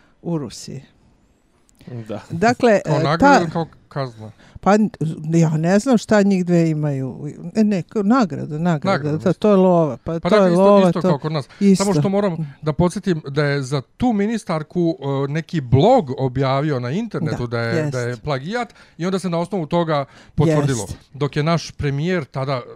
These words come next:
Speaker 3: tada premijer, ovaj, sada predsjednik, rekao kako ne može u novinama da se dokazuju
Speaker 1: Jest,
Speaker 3: doktorati
Speaker 1: pa,
Speaker 3: i ne znam
Speaker 1: sad,
Speaker 3: ni ja
Speaker 1: da.
Speaker 3: šta, kako to ne može tako da se pokreće, a eto u zemljama,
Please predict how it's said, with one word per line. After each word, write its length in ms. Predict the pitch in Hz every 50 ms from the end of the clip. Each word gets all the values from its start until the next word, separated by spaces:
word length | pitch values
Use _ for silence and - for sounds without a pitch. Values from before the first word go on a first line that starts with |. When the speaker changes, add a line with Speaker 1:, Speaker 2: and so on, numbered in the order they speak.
| 123 120
Speaker 3:
tada 200 | - 143 143 139
premijer, 440 | 113 127 123 120 135 156 180 175 156 -
ovaj, 480 | 135 135 131 127 123 123 123 120 120 120
sada 220 | - - 131 123
predsjednik, 520 | - - 135 143 143 220 190 202 175 - - - - - -
rekao 400 | - 147 190 190 - 208 165 151
kako 280 | 175 185 175 - 175 165
ne 140 | 156 160
može 320 | 170 196 196 160 160 180 160
u 180 | 156 151 160
novinama 520 | 165 175 180 180 165 165 147 139 135 135 127
da 120 | 127 131
se 120 | - 147 131
dokazuju 480 | 131 123 - 143 139 135 135 147 139
Speaker 1:
Jest, 100 | 131 127
Speaker 3:
doktorati 580 | 120 127 175 175 180 180 185 190 - 131 151 -
Speaker 1:
pa, 80 | 190
Speaker 3:
i 80 | 185 170
ne 60 | 139
znam 180 | 135 147 135 160
Speaker 1:
sad, 100 | 135 131
Speaker 3:
ni 80 | 139
ja 60 | 143 139
Speaker 1:
da. 40 |
Speaker 3:
šta, 160 | 143 131 160 135
kako 240 | 131 139 135 147
to 100 | 135 -
ne 80 | 143 143
može 160 | 147 139 131
tako 220 | 120 143 139 139 151
da 60 | 127
se 100 | - 127
pokreće, 420 | - 143 135 165 160 - 156 139 - - - - - - -
a 120 | 135 135
eto 180 | 147 - - 151
u 100 | 143 143
zemljama, 440 | 135 151 151 165 160 151 151 139